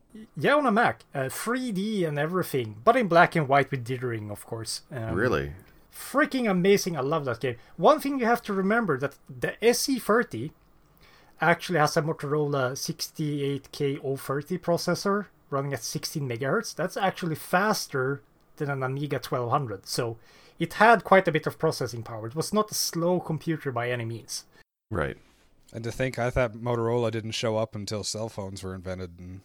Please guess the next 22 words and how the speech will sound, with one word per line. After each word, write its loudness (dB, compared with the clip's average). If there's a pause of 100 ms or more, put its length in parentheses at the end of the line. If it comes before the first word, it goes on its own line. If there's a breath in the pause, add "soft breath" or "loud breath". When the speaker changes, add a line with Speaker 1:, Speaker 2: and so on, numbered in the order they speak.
(180)
Speaker 3:
started -6
becoming -6
common, -6
so -8
wow. -6
Speaker 1:
Yeah. 0 (320 soft breath)
But, 0
but 2
Chuck 4
Yeager's 4
Air 8
Combat, 6
it -2
didn't -2
run 6
at, 0
like, -8
the 0
highest -2
frame -4
rate, -6
or -8